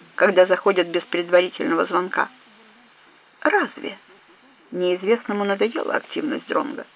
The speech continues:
«По-моему, звонок был достаточно убедительным вчера вечером. Вы же все видели». «Это ваши люди», понял он. «Конечно», неизвестный улыбнулся.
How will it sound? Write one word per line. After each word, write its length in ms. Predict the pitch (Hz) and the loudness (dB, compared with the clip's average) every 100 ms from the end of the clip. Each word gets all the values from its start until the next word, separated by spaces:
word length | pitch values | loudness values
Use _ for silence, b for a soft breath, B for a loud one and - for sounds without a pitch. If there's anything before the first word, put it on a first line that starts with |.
| _ - - _ _ _ B B B - | _ -20 -20 _ _ _ B B B -8
«По-моему, 460 | - 226 226 269 349 | 4 6 6 4 2
звонок 380 | 392 359 302 254 | 4 6 6 6
был 160 | 285 | 2
достаточно 720 | 269 302 302 247 233 220 262 | 4 2 4 0 0 -2 0
убедительным 680 | 254 269 226 185 190 180 196 - - | 2 0 -2 -6 -6 -6 -8 -14 -20
вчера 340 | - 277 262 | 2 4 4
вечером. 460 | 277 285 - - - - - _ _ - _ - | 4 0 -2 -8 -12 -18 -20 _ _ -20 _ -10
Вы 180 | 185 180 | -2 0
же 100 | 180 | -2
все 240 | - 226 | 0 2
видели». 420 | 269 349 - - - - _ _ _ - - _ _ _ _ _ _ | 2 -2 -6 -8 -16 -20 _ _ _ -20 -20 _ _ _ _ _ _
«Это 240 | 233 240 233 | -8 -4 0
ваши 320 | 233 - 247 | 0 0 -4
люди», 440 | 226 170 123 - - _ _ _ | -4 -6 -6 -12 -14 _ _ _
понял 340 | - 135 - - | -6 -4 -4 -8
он. 160 | - - _ - B B B - | -12 -18 _ -20 B B B 0
«Конечно», 640 | - 480 262 - 254 269 - _ - | 2 2 0 0 -2 -6 -10 _ -8
неизвестный 540 | 196 180 175 170 180 | -4 -2 -2 -2 0
улыбнулся. 600 | 170 165 165 156 170 - | 0 0 0 -2 -4 -14